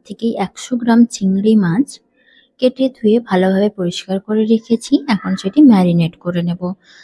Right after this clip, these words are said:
তার জন্য চিংড়ি মাছের উপরে দিয়ে দিলাম এক চামচ লবণ আর এক চামচ হলুদ। বেশ ভালো মতো মাছটা ম্যারিনেট করে রেখে দেব। আর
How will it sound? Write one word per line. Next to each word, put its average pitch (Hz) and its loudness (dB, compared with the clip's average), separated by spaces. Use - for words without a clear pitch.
তার 247 0
জন্য 262 4
চিংড়ি 196 2
মাছের 190 -2
উপরে 196 -2
দিয়ে 190 -4
দিলাম 196 -2
এক 170 -10
চামচ 180 -14
লবণ 180 0
আর 330 2
এক 269 2
চামচ 233 0
হলুদ। 202 0
বেশ 233 -2
ভালো 214 2
মতো 214 2
মাছটা 208 0
ম্যারিনেট 180 -2
করে 214 0
রেখে 202 -2
দেব। - -14
আর 254 0